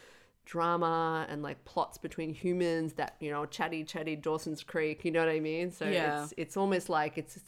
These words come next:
Speaker 1: it's snobby in a funny way. It's like, "Oh, I'm not gonna concern myself with that talky shit."
Speaker 2: Yeah. There's, there's so much, uh, there's so much I want to say, but it's gonna come up in the sections as we kind
Speaker 1: Yeah.
Speaker 2: of go through them.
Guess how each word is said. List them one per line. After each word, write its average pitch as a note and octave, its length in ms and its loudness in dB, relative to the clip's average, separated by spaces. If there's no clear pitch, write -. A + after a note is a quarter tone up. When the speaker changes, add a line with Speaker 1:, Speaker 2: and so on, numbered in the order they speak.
Speaker 1:
it's E3 180 -6
snobby E3 540 0
in C#3+ 100 -4
a D3+ 60 -6
funny D3+ 320 -6
way. - 340 -8
It's - 220 -14
like, - 220 -10
"Oh, D#3+ 60 -4
I'm E3 60 -2
not F3+ 120 0
gonna G#3+ 160 0
concern E3 340 -2
myself D3+ 380 -6
with - 100 -10
that - 160 -10
talky D#3+ 320 2
shit." - 320 -6
Speaker 2:
Yeah. D#3+ 340 -2
There's, A3 220 6
there's B3 220 4
so C#4+ 220 6
much, B3 380 0
uh, F3 160 6
there's G3 200 0
so A#3+ 100 6
much A#3+ 140 2
I G#3+ 80 4
want F3 260 0
to G3 80 -4
say, G3 200 0
but F#3+ 120 -2
it's F3 100 -4
gonna F3 200 -2
come - 160 -10
up D3+ 160 -6
in D#3+ 80 -8
the E3+ 40 -2
sections D#3+ 480 -4
as D#3+ 140 -4
we E3 80 -6
kind F#3 140 0
Speaker 1:
Yeah. E3+ 80 4
Speaker 2:
of D#3 120 -6
go E3 120 0
through E3 300 -6
them. A3 260 -4